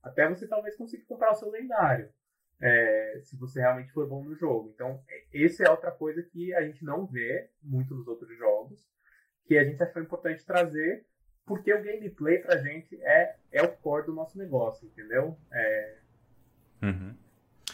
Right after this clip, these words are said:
Speaker 1: Então, foi
Speaker 2: Esse
Speaker 1: dessa forma que a gente, que a gente pensou no game design.
Speaker 2: Esse é um ponto que eu acho que vocês estão mandando muito bem, assim, porque quando você começa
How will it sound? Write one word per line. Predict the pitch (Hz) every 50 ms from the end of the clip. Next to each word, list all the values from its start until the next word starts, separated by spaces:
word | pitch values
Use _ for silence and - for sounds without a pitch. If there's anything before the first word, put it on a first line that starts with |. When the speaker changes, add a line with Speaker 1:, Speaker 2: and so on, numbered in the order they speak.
| -
Speaker 1:
Então, | 131 131 127 131
foi | 131
Speaker 2:
Esse | 123 - - 156
Speaker 1:
dessa | 156 151 151
forma | 160 156 -
que | - 175
a |
gente, | 165 170 - _ _ _ - -
que | 160
a |
gente | 156 156 143 - -
pensou | 170 151 - 156 147
no | 147
game | 143 147 147 147
design. | - - 135 123 120 117 113 - -
Speaker 2:
Esse | 127 113 143 143
é |
um | 139
ponto | - 123 127 123 -
que | - 117
eu | 120
acho | 120 -
que | -
vocês | 123 113
estão | - - 120 113 113 113 113 110 110 110 113
mandando | 117 120 110 107 107 110
muito | 107 110 110 151
bem, | - 101 92 95 95 92
assim, | 87 - - 95 90
porque | - - - - - 104 101 101
quando | - 110 107
você | 104 - 113
começa | - 120 107 101 101 104 104 - - 117 110 107 104 98 95 -